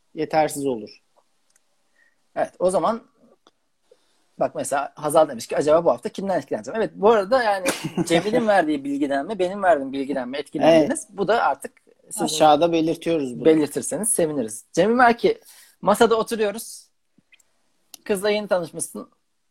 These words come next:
Speaker 2: Ondan sonra bazı malzemeleri kullanman gerekiyor artık etkilemek için. Hadi
Speaker 1: Evet.
Speaker 2: bakalım. Şansın bol
Speaker 1: Er-,
Speaker 2: olsun kardeşim."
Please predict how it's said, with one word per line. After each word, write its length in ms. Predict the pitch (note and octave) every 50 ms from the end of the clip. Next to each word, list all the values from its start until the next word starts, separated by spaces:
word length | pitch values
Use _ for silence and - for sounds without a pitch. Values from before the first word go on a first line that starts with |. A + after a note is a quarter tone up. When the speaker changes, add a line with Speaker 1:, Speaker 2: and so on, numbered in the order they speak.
| _ _ _ _ _ _ _ _ _ _ _ _ _ - - _ - - - - - - - -
Speaker 2:
Ondan 340 | F3+ E3+ F3 F3+ E3 D#3+ D3+
sonra 360 | - D#3+ D#3+ F#3 - - - - - - - - - - - - - - - - - - - - _ _ _ _ _ _ _ _ _ _ _ _ - _ _ _ _ _ _ _ - - _ _ _ _ _ -
bazı 380 | F3 F3+ G#3 G#3 F#3+ E3+ D#3+ F#3
malzemeleri 480 | F#3 F3+ F3 E3 F3 D#3+ D3 F#3+ A3+
kullanman 480 | A3 A3+ G#3 F#3 F#3 E3+ D#3 E3 F3+ F3
gerekiyor 380 | F3 E3+ F3 - - F3+ D#3+
artık 340 | B2 A#2 - - - _ -
etkilemek 500 | - - C#3+ - - D3 C3+ B2 A#2 -
için. 140 | - - B2+
Hadi 180 | D3 E3+ F#3 F3
Speaker 1:
Evet. 120 | F3+ E3+
Speaker 2:
bakalım. 240 | D3 B2+ A2+ G#2+ -
Şansın 400 | - F3+ D#3 D#3 - - G3 G3
bol 40 | E3
Speaker 1:
Er-, 140 | E3 F3 F3+
Speaker 2:
olsun 220 | - F3+ E3 D3 C#3+
kardeşim." 220 | C#3 D3+ E3